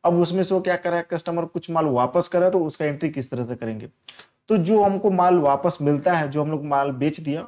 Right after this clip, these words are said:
जो हमको कस्टमर से वापस माल बेचता है, उसको बोलते हैं क्या, सेल्स रिटर्न, जिसको हिंदी में बोलेंगे विक्रय वापसी। जैसे ऐसा व्यक्ति जिसको हम उधार माल बेचते हैं और उसमें से कुछ माल वह वापस करता है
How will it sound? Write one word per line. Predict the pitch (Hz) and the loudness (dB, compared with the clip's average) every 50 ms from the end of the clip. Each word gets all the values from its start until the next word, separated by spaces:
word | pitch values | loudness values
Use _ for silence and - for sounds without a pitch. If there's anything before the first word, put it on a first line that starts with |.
| - - | -12 -10
जो | 135 135 147 | -4 -2 0
हमको | 147 - 151 156 147 139 - - | 0 0 0 -2 -4 -4 -2 -2
कस्टमर | 151 139 - - 151 156 156 139 | -2 -2 0 -2 -2 -2 -2 -2
से | 156 156 | -2 0
वापस | 143 139 135 - 151 - - | 2 2 0 0 -6 -6 -4
माल | 139 131 117 | -2 -2 0
बेचता | 113 123 123 120 120 - 160 170 160 | 0 0 -2 -2 -4 -2 0 0 2
है, | 156 185 226 - - - - _ - | 0 -2 -4 -8 -14 -20 -20 _ -4
उसको | 151 151 151 - 180 | -4 -2 0 2 4
बोलते | 165 175 175 170 180 | 4 4 4 2 0
हैं | 175 170 | -2 -2
क्या, | 165 202 208 214 - - _ _ _ _ _ _ | -2 -4 -4 -4 -6 -12 _ _ _ _ _ _
सेल्स | - 180 180 170 147 131 117 - - | 0 2 4 4 2 0 -2 -6 -10
रिटर्न, | 123 117 113 110 - 104 107 - _ _ _ _ 135 | -8 -6 -6 -6 -8 -10 -14 -16 _ _ _ _ -8
जिसको | 139 139 165 170 | -6 -2 0 2
हिंदी | 160 160 165 | 2 2 2
में | 170 156 | 2 2
बोलेंगे | 170 170 170 185 | 2 2 2 2
विक्रय | 175 156 143 139 - - 147 | 2 2 0 -2 0 0 0
वापसी। | 135 127 113 101 - - - 104 - - _ _ _ _ _ _ - | 2 2 2 0 -2 -8 -14 -16 -18 -18 _ _ _ _ _ _ -2
जैसे | 139 180 185 185 185 185 185 - - - _ _ _ _ _ - | 0 0 0 0 -2 -6 -6 -10 -16 -20 _ _ _ _ _ 0
ऐसा | 135 151 - 220 208 | 0 0 0 0 0
व्यक्ति | 185 175 165 175 - - 190 233 254 - _ _ _ 131 | 0 0 0 -2 -4 -6 -6 -6 -6 -10 _ _ _ -6
जिसको | 127 131 160 156 - - 220 214 | -2 0 0 0 0 0 0 0
हम | 202 196 196 185 | 0 0 0 0
उधार | 170 147 151 156 160 165 | 0 2 2 2 2 2
माल | 180 190 190 190 190 - | 2 2 0 0 -4 -4
बेचते | 123 131 151 - - 151 - 180 165 | 0 0 0 0 0 -2 0 0 0
हैं | 139 113 101 95 - _ _ _ _ _ _ | 0 -2 -6 -12 -16 _ _ _ _ _ _
और | - 175 180 185 - - 156 | 0 0 0 0 -2 -2 0
उसमें | 147 143 147 160 196 214 226 202 | 0 0 0 0 0 0 0 0
से | 214 - 214 208 202 _ - | -2 -4 -6 -6 -8 _ -4
कुछ | 208 208 - - 185 | -4 -4 -4 -4 -2
माल | 180 175 175 175 | 0 0 2 2
वह | 175 170 175 160 131 | 4 2 2 0 0
वापस | 123 127 131 - - 196 180 - | 0 0 0 0 0 -2 -2 -2
करता | - 143 - - - 131 | -2 -2 -2 -4 -6 -8
है | 139 160 190 | -6 -8 -8